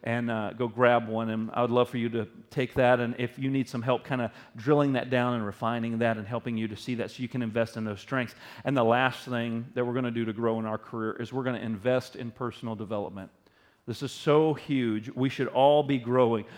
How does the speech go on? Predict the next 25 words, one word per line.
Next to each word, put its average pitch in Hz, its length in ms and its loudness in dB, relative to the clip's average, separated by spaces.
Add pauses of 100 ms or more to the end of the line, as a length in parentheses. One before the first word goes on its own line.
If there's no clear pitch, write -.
(160)
We 143 100 2
should 135 180 -2
never 156 440 4
be 143 120 2
coasting. 131 480 0
I 131 60 2
don't 139 160 0
care 143 160 0
how 143 220 6
old 147 240 2
you 156 100 6
are. 160 80 10
I 196 100 2
don't 220 160 0
care 185 140 -2
if 175 100 -4
you're 185 120 0
retired. 160 720 -2 (240)
You 196 160 4
should 185 260 2
not 151 320 6
be 151 140 2
coasting. 135 680 2
Amen, 143 480 2
somebody? 147 680 4